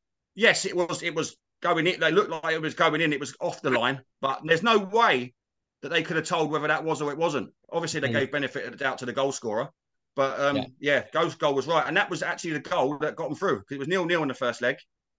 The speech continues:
Speaker 1: Do you remember the goal? Fourth minute, though. I mean, you know, it's the fourth minute of the game when he scores that. There's plenty of time for Chelsea to come back. So although they were grieved, they had plenty of time to, plenty of time to come back and win that game.
Speaker 2: Yeah, I mean, it was, it was,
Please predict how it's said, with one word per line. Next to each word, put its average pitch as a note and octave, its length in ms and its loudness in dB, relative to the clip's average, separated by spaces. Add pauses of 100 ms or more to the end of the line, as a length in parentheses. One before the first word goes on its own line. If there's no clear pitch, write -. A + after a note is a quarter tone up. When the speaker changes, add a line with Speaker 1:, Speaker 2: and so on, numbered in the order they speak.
(460)
Speaker 1:
Do D#3 60 -4
you D#3+ 40 2
remember G#3 240 2
the E3+ 80 2
goal? A#2+ 360 2
Fourth A3 280 -2
minute, A3 200 0
though. C3+ 340 -2
I D3+ 60 -4
mean, E3 140 0
you F3 60 -4
know, D3 160 2
it's D3 120 -4
the E3 60 -4
fourth G#3+ 220 -2
minute G3 140 -2
of E3 60 -2
the E3+ 60 -4
game E3+ 220 0
when D3+ 80 0
he C#3+ 60 -2
scores E3 300 -4
that. A2 100 -4
There's B2 120 -8
plenty F#3 180 -4
of D#3+ 80 -6
time E3 120 -2
for C#3 60 -6
Chelsea D3 340 -2
to B2 60 -14
come C#3+ 180 -6
back. C#3 220 -2
So C#3 120 -4
although F#3+ 200 2
they F3+ 120 4
were D3+ 80 4
grieved, A#2 440 -4 (260)
they D#3 80 0
had D3 80 -2
plenty F#3 200 0
of - 60 -4
time E3+ 220 0
to, C#3+ 240 0 (840)
plenty G3 160 2
of - 80 0
time F3 180 0
to C3+ 60 -6
come D#3+ 180 -2
back D3+ 140 0
and D3+ 80 -2
win D#3 100 2
that G#2+ 140 -6
game. G2+ 240 -6 (920)
Speaker 2:
Yeah, C#3 420 6
I D3+ 100 4
mean, D#3 380 2
it D3+ 160 0
was, C3+ 380 2
it B2+ 300 -6
was, B2 160 -4